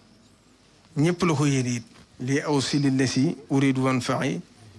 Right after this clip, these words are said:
bi yel wara, yaa muxniyan an mit faxi." Loolu mooy màggal gi ni ñu ko wootee, nga xam ne dafa waxoon ne képp koo xam ne mbégam sa mbéga, na nga ko ci sant la Yàlla. Kon nag,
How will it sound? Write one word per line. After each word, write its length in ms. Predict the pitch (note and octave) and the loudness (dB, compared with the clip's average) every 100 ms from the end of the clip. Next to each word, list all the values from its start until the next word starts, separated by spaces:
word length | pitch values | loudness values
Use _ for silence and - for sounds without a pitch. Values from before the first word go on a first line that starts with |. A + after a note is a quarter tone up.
| - - | -18 -8
bi 200 | B2+ C3 | -2 2
yel 140 | C3 | 2
wara, 280 | B2 B2 B2+ | 2 0 0
yaa 220 | C3+ B2 | 2 2
muxniyan 520 | B2 B2 A2 A#2 A#2 - | 4 2 2 2 2 0
an 100 | B2 | 0
mit 140 | B2 B2 | 2 2
faxi." 280 | - G#2 G2+ - - - - - B2+ | 0 -2 -4 -8 -20 -20 -20 -8 0
Loolu 220 | C#3 C3+ | 0 2
mooy 140 | C3 | 2
màggal 340 | C3 C3 B2 A#2+ | 2 2 0 0
gi 80 | B2+ | 2
ni 80 | D#3 | 2
ñu 120 | C#3+ | 2
ko 100 | C#3+ | 2
wootee, 300 | C3 B2 A#2 C3 | 0 0 -2 -4
nga 160 | C#3+ C#3 | -4 -2
xam 140 | A#2+ B2+ | 0 -2
ne 40 | |
dafa 200 | B2 C#3 | -2 -2
waxoon 220 | A#2+ B2+ | -2 -2
ne 80 | A#2+ A#2 | -4 -4
képp 240 | D#3 D3+ | -4 -4
koo 160 | C#3+ C3+ | -4 -2
xam 160 | B2 B2+ | 2 4
ne 60 | |
mbégam 380 | B2+ C3 C#3 C3 | 4 4 2 0
sa 120 | A#2+ | 0
mbéga, 300 | C3+ B2+ B2+ - - - - - - | 0 0 -2 -8 -16 -20 -20 -20 -4
na 120 | C3+ | 0
nga 60 | C#3 | 0
ko 100 | C#3+ | 0
ci 80 | B2+ | -2
sant 160 | C3 A#2 | -4 -2
la 100 | A#2+ | -2
Yàlla. 300 | G#2+ F#2+ G#2 - _ _ - - - - | -2 -4 -8 -14 _ _ -20 -20 -20 -8
Kon 140 | C3 B2+ | -2 0
nag, 140 | D3 | -2